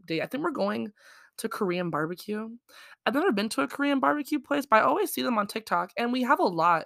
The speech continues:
in E L, so, and they look really good. So if you guys have any recommendations on Korean barbecue places, definitely let me know, or just restaurants in general, because we're gonna get cute and take ourselves out, because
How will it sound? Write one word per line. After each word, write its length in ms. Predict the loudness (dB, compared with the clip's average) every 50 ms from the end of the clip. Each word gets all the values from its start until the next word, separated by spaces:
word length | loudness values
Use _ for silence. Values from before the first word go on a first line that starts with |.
| -6 -6
in 400 | -6 -4 -4 -4 -6 -8 -10 -12 _ _ -12
E 160 | -8 -6 -4
L, 300 | -4 -2 -4 -6 -8 -10 _ -20 -20 -20 -20 _ _
so, 640 | -16 -6 -2 0 0 2 0 0 -2 -2 -6 -8 -10 _ _ _ -4
and 100 | -2 0
they 40 |
look 200 | 0 0 -2 -2
really 180 | -2 -2 -2 -2
good. 200 | -4 -4 -6 -4
So 180 | -2 -2 -2 -2
if 140 | -2 -4
you 80 | -4 -4
guys 100 | -4 -2
have 120 | -2 -2
any 80 | 0 0
recommendations 840 | 0 -2 -2 -2 -4 -2 -2 -4 -6 -6 -6 -4 -4 -2 -2 -4 -4 -2
on 180 | 0 0 0 -2
Korean 340 | -4 -4 -2 -2 0 0 2
barbecue 360 | 2 2 0 0 -2 -6 -6
places, 500 | -4 -4 -4 -4 -2 -4 -6 -6 -6 -8
definitely 440 | -8 -6 -6 -6 -4 -4 -2 0 0
let 140 | 0 0 0
me 140 | -4 -6
know, 300 | -4 -4 -6 -6 -6 -8 -10 -18 -20 -20 -20 -20 _ _
or 100 | 0 2
just 200 | 2 2 2 2
restaurants 360 | 0 0 2 0 0 0 0
in 100 | -4 -4
general, 300 | -4 -2 -2 -2 -2 -4
because 540 | -4 -6 -8 -4 -4 -4 -4 -4 -6 -10 -14 _ _ _ _ _ _ _ _ _ _
we're 100 | -2 0
gonna 140 | 2 2 2
get 200 | 2 2 0 -2
cute 380 | -6 -4 -2 -2 -2 -2 -4 -8 -16 -20 -20 -20 _ _
and 120 | -8 -6
take 200 | -4 -4 -2 0
ourselves 560 | 0 0 0 0 2 2 4 4 2 0 -4 -8 _
out, 300 | 0 2 2 2 2 0
because 760 | -6 -8 -8 -8 -4 -2 0 0 0 0 -2 -4 -8 -10 -16